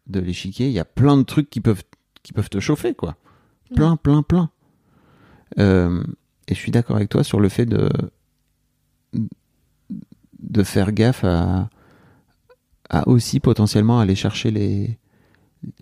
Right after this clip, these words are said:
Speaker 1: les nouvelles positives et de se, et de s'en réjouir, en fait.
Speaker 2: Ouais.
Speaker 1: Même si je, il y a un côté un peu bisounours, mais en fait, euh, notre vie, c'est notre vie.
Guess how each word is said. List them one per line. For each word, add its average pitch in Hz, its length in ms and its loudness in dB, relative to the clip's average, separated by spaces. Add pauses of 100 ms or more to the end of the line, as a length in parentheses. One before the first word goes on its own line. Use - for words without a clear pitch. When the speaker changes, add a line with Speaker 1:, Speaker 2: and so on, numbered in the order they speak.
Speaker 1:
les 95 280 2
nouvelles 107 400 2
positives 110 500 -2
et 110 60 2
de - 60 -18
se, - 120 -4 (260)
et 90 60 -4
de - 60 -10
s'en 98 140 0
réjouir, 117 400 0
en 110 40 -6
fait. - 300 -16 (720)
Speaker 2:
Ouais. 226 200 0 (340)
Speaker 1:
Même 139 180 2
si 101 420 -2
je, 113 160 -6 (140)
il - 160 -8
y 101 40 -2
a 101 40 -2
un 98 40 -4
côté 98 220 -4
un 95 40 0
peu 104 120 -4
bisounours, 110 560 -8
mais 92 160 -2 (500)
en 120 60 -8
fait, - 240 -4
euh, 95 320 4
notre 101 220 2
vie, 156 160 -4
c'est 120 140 -4
notre 92 200 0
vie. 123 220 -2